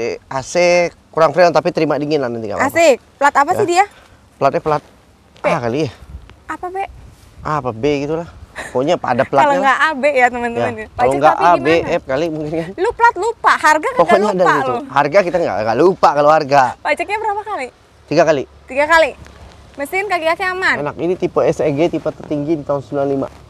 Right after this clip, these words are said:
Speaker 2: Satu enam ya?
Speaker 1: Ya.
Speaker 2: C C-nya. Harga berapa, Bang?
Speaker 1: Ini udah harga, udah nggak main harga lagi, kita udah murah.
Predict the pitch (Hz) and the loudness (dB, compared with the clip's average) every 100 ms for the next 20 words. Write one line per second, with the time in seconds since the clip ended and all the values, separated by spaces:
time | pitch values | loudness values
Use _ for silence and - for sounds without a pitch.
0 | - - 254 277 330 392 269 208 - - | -20 -18 -10 -8 -4 -4 -2 -4 -10 -20
1 | - - - - - 262 254 233 226 - | -16 -4 -4 -4 -10 -14 -10 -10 -12 -16
2 | - - - - 269 294 330 339 370 277 | -20 -20 -18 -12 -10 -8 -8 -8 -10 -12
3 | 233 - - - 147 185 180 151 156 147 | -14 -16 -10 0 4 4 6 6 4 4
4 | 143 135 165 - _ _ - 135 135 123 | -2 0 0 -2 _ _ -4 -2 -2 -4
5 | 135 131 123 127 117 123 123 139 131 110 | -6 -8 -8 -6 -6 -10 -12 -12 -10 -10
6 | 110 120 | -6 -8